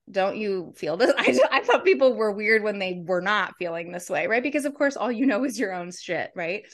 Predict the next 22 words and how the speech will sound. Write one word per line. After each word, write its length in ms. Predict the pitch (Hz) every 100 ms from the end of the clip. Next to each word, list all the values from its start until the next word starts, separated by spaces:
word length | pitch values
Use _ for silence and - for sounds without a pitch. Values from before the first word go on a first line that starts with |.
| - - _ -
And 140 | 233
so 100 | 262
the 100 | 240
moment 340 | 226 233 302 285
that 80 | 226
people 200 | 220 214
were 80 | 202
like, 180 | 196
"Well, 80 | 196
how 220 | 185 220
can 160 | 240 254
you 100 | 226
feel 240 | 214 202 185
romantically 640 | 175 175 202 208 196 180
towards 400 | 175 170 170 165
me 300 | 175 165 165
but 200 | 165 165
not 340 | 175 165 160
wanna 240 | 170 160 165
have 220 | 160 156
sex?" 420 | - 165 135 - -
Or 420 | 185 185 180